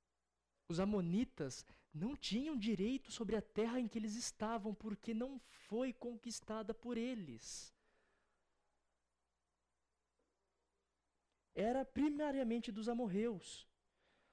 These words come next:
só que foi confiscado depois pelos amonitas, provavelmente, fazendo com que eles estivessem lá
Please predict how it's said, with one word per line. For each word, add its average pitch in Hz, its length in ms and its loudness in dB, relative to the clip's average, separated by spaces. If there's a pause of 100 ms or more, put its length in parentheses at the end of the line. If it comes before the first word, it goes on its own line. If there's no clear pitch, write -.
só - 180 -2
que - 100 -6
foi 208 160 2
confiscado 185 1600 -4 (260)
depois 175 720 -2 (960)
pelos 156 240 -6
amonitas, 156 840 -8
provavelmente, 131 800 -10 (840)
fazendo 170 400 -2
com 175 120 -6
que - 180 -6
eles 156 240 -2
estivessem 160 840 -4
lá 180 340 -2